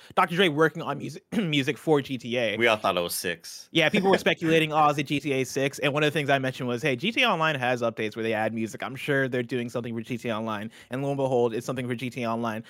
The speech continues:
Speaker 1: The thing that I like, though, the thing that makes this really interesting and cool, even though I'm sure some people, I'm sure a large group of people actually are probably gonna take issue with this, the idea that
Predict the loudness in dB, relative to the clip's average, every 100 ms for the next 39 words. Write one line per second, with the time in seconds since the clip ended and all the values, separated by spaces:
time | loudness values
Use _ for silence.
0 | -4 0 2 6 4 6 4 4 0 2
1 | 0 0 2 4 4 4 2 0 4 2
2 | 2 -2 -6 -2 0 0 -2 -4 -4 -2
3 | 0 4 4 0 -8 0 4 6 4 6
4 | 4 4 2 2 -2 2 0 0 -8 2
5 | 4 6 4 2 -8 -4 -4 -4 -6 -2
6 | -2 -2 -4 -6 -6 -8 -10 -8 -10 -4
7 | -4 -4 -16 -20 _ 2 2 4 2 4
8 | 4 2